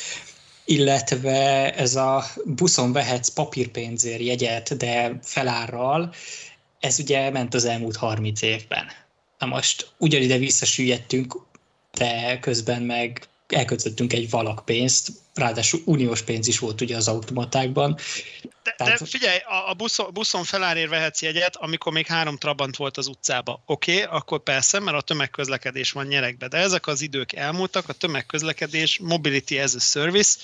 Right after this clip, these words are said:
Speaker 2: a tömegközlekedés, vagy közösségi közlekedés, az, az verseng az utasokért. Tehát nem, nem lehet a,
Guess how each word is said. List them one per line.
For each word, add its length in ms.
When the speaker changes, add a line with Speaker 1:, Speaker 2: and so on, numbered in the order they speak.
Speaker 2:
a 320
tömegközlekedés, 1000
vagy 120
közösségi 480
közlekedés, 720
az, 360
az 180
verseng 540
az 120
utasokért. 680
Tehát 260
nem, 260
nem 360
lehet 360
a, 220